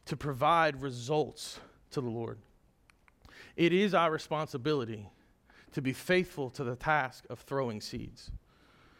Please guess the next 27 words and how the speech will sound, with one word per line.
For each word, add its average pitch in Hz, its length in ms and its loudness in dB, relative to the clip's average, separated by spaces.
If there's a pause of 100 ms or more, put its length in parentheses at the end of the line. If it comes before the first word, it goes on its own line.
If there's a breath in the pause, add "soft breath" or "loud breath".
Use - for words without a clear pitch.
(120)
So 180 220 2
as 175 160 4
we 226 260 2
discuss 180 840 0 (1040 soft breath)
how 151 160 2
people 175 340 -2
are 127 80 0
saved 139 460 2
and 123 260 -6 (160)
if 151 220 -2
we're 185 160 6
saved, 120 460 0 (720 loud breath)
we 185 160 6
should 226 300 4
feel 190 260 4
a 156 60 4
burden 135 560 2 (800 soft breath)
that 143 400 4 (460 soft breath)
it's 160 180 4
our 180 180 6
job 156 380 2
to 139 100 -10
throw 147 160 0
seeds 135 300 -2
and 120 100 -4
pour 127 160 -2
water. 110 360 -4